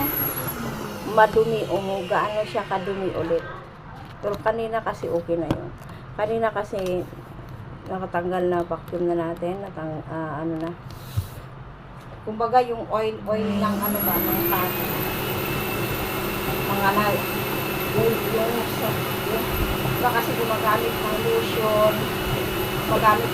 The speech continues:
tayo ng lotion. Eh, syempre, pagka, kahit naligo tayo, may oil, oil din naman tayo. Kaya pagka naghiga na tayo sa una natin, yung oil, matutuyo pa din.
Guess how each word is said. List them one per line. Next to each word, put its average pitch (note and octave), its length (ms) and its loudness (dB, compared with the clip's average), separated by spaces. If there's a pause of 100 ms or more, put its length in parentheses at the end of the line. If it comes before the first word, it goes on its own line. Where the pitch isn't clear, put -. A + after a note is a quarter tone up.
tayo A3+ 160 2
ng - 160 6
lotion. C#4 680 6 (960)
Eh, C4+ 80 2
syempre, C#4+ 400 2
pagka, B3 320 2 (960)
kahit A#3 220 2 (100)
naligo A#3+ 360 4 (120)
tayo, B3+ 320 4 (160)
may G#3 160 2
oil, G#3+ 280 4 (200)
oil A3+ 160 4
din A3 160 2
naman A3 300 2 (100)
tayo. G#3 320 2 (160)
Kaya G3+ 240 0
pagka G#3+ 360 0 (120)
naghiga - 1300 0 (160)
na G#3+ 160 2
tayo G#3+ 240 2 (160)
sa G3+ 80 0
una G3+ 400 0
natin, F#3 500 0 (1300)
yung - 180 2 (220)
oil, G#3 120 2 (360)
matutuyo - 560 0
pa - 160 0
din. F#4+ 240 0